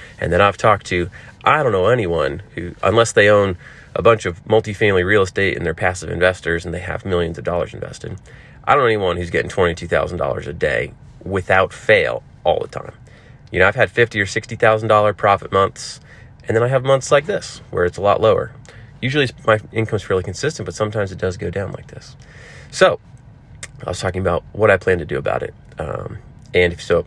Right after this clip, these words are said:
I, I talked about more in the last episode if you wanna go listen to it. In this episode, I just wanna give some quick updates. So I had a meeting with my business coach and talked to him about it, and he was on board with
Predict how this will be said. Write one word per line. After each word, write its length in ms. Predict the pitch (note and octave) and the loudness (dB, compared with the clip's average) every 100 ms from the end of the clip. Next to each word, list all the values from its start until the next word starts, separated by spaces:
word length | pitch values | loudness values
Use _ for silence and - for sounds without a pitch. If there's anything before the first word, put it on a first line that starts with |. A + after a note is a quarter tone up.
| - | 0
I, 100 | F#2 | 0
I 60 | G2 | 2
talked 160 | A#2 | 0
about 280 | F#2+ F2 E2 - | 2 0 -2 -2
more 160 | G2+ | 2
in 60 | F2+ | 4
the 60 | F2 | 4
last 220 | E2+ E2+ | 0 -4
episode 200 | - C2 | -8 -8
if 40 | |
you 60 | E2 | -6
wanna 100 | C#2+ | -6
go 100 | B1+ | -6
listen 200 | B1 - | -8 -12
to 80 | - | -14
it. 100 | - - - - - | -14 -18 -20 -20 -4
In 60 | C#3 | 0
this 140 | E3+ | 4
episode, 300 | E3 - D3 | 4 4 0
I 40 | C3 | 0
just 100 | D3 | 0
wanna 140 | B2 | 0
give 140 | A#2+ | -2
some 140 | - G#2+ | -6 -6
quick 240 | - A#2 | -4 0
updates. 580 | A#2+ - E2 - - - - | 2 2 -2 -4 -10 -14 -6
So 120 | - | -4
I 20 | |
had 120 | G2+ | -2
a 40 | G2 | -2
meeting 280 | G2+ G2 F#2+ | -2 0 0
with 240 | F2+ - | -2 -2
my 340 | F2 E2+ D#2+ - - - | -4 -2 -6 -10 -16 -2
business 280 | C#3+ A2+ G2 | -2 -2 -2
coach 480 | - C3+ - - - - - - - - - - - - - | -2 -2 -4 -14 -16 -20 -20 -20 -20 -20 -20 -20 -20 -20 -6
and 480 | - C#3 C#3 C3+ C3+ - - | 4 6 6 6 2 -4 -6
talked 280 | - D3 C3 | 0 0 2
to 60 | C3+ | 0
him 120 | C3+ | 2
about 300 | B2+ B2+ B2+ | 6 8 8
it, 180 | B2 - - - - - - | 4 0 -14 -20 -20 -18 -8
and 460 | G#2 G2+ G2+ G2 | -4 0 0 -2
he 180 | G#2 B2 | -4 -2
was 100 | A#2 | 4
on 160 | A2 G2+ | 4 4
board 420 | G2+ G#2+ G#2+ - | 2 2 2 0
with 240 | G2 - | -4 -4